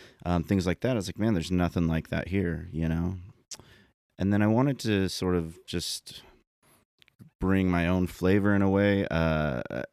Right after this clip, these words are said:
I teach special ed, but my, my undergrad degree is in, like, um, creative writing,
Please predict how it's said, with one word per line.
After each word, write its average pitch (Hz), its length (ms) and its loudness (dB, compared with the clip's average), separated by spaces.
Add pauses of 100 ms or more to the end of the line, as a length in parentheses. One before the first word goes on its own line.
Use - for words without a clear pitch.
(240)
I - 40 -6
teach - 220 -4
special 87 340 0
ed, 80 120 2
but 80 120 -2
my, 78 300 0
my 78 140 -2
undergrad 80 380 0
degree 78 320 -2
is 76 120 -4
in, 78 120 -2
like, 76 280 -4 (460)
um, 78 280 0
creative 78 360 0
writing, 78 540 -2